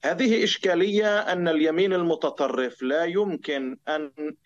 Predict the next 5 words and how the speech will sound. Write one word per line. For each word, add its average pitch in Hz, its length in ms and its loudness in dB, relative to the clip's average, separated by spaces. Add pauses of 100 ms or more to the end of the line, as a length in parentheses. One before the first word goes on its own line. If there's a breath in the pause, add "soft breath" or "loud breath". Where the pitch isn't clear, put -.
(220 loud breath)
يصل 196 360 0
إلى 156 440 2
ما 156 320 0
يصبو 165 480 -2
إليه 180 480 -2